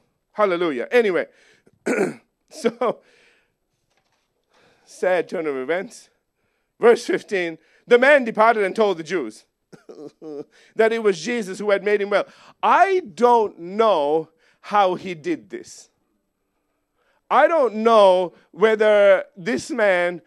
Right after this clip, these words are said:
because they had questioned him so venomously before, whether he was just mad at them,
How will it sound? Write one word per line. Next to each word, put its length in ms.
because 520
they 160
had 200
questioned 540
him 240
so 260
venomously 640
before, 580
whether 260
he 120
was 220
just 260
mad 360
at 160
them, 300